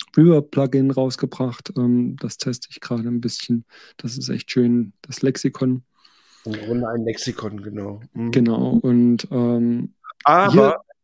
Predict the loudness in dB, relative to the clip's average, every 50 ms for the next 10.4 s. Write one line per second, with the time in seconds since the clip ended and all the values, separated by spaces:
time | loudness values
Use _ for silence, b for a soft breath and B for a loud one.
0 | _ _ _ -2 2 2 4 4 2 0 -2 0 0 2 0 0 -2 -2 0 0
1 | 0 0 0 0 -2 0 -2 -2 -4 -4 -4 -4 -4 -4 -6 -6 -6 -6 -4 -4
2 | -4 -4 0 0 0 2 4 4 4 4 4 4 4 2 2 2 2 2 2 2
3 | 2 0 0 0 2 4 6 8 8 6 6 4 2 2 0 0 0 0 -2 -2
4 | -2 0 2 2 2 2 0 -6 -8 -8 -8 -8 -8 -8 -8 -8 -8 -6 -6 -8
5 | -8 -4 -2 -2 -2 0 0 -2 0 0 -2 -4 -4 -6 -8 -8 -4 -2 0 0
6 | -2 -2 -6 -4 -2 -2 0 0 -2 -2 -4 -6 -8 -10 -12 _ _ _ -20 -12
7 | _ -2 0 2 4 4 2 2 2 2 2 2 4 4 4 4 2 0 _ -4
8 | -4 -2 0 0 0 0 -2 -6 -4 -2 -2 -2 0 -2 -2 -2 -2 -4 -4 -4
9 | -4 -4 -4 -2 0 0 0 2 0 -2 -4 -4 -6 -6 -4 _ -6 -6 -4 -4
10 | -6 -8 -6 -4 -4 -2 -2 -4